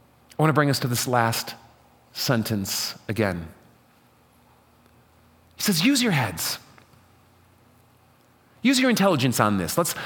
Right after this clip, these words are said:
let's, let's try to understand something. You know perfectly well that the Spirit of God would never prompt anyone to say, 'Jesus be cursed.' Seems pretty self-evident. Would you agree?" Nor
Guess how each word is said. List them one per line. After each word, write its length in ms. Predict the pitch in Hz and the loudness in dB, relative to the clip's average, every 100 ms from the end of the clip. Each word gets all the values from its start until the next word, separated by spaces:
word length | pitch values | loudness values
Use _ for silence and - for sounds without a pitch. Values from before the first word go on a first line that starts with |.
| - | -2
let's, 220 | 220 - 160 | -2 0 -2
let's 140 | 226 233 | 0 0
try 180 | 247 277 | 2 2
to 140 | 277 | 2
understand 560 | 233 220 - 190 135 107 | 2 2 2 2 2 2
something. 500 | 92 85 82 71 73 _ _ _ _ _ _ _ _ _ _ _ _ _ _ _ - _ _ _ _ - | -2 -4 -8 -12 -16 _ _ _ _ _ _ _ _ _ _ _ _ _ _ _ -20 _ _ _ _ -6
You 140 | 160 262 | 2 4
know 140 | 277 | 4
perfectly 460 | - 214 220 202 180 | 4 2 2 2 4
well 120 | 156 | 4
that 100 | 147 | 2
the 60 | - | -4
Spirit 280 | - 185 175 | 0 2 2
of 60 | |
God 220 | 147 151 143 | 4 2 4
would 80 | |
never 160 | 143 165 | 2 2
prompt 340 | - 165 151 | 2 2 2
anyone 240 | 151 156 147 | 2 4 2
to 80 | 139 | 2
say, 180 | 156 | 2
'Jesus 320 | 131 135 131 113 | 2 2 0 0
be 120 | 135 | 2
cursed.' 260 | 127 95 - - | 2 2 -2 -2
Seems 220 | - 247 | 2 2
pretty 160 | - 226 | 4 2
self-evident. 520 | - 190 180 127 113 | 4 4 4 2 2
Would 140 | 143 131 | 2 2
you 80 | |
agree?" 300 | 139 117 85 - - - - _ - - - - - - - _ _ _ _ _ _ _ _ _ | 2 2 0 -4 -18 -20 -20 _ -20 -20 -20 -20 -20 -20 -20 _ _ _ _ _ _ _ _ _
Nor 500 | 117 127 90 95 135 | 0 2 2 0 -4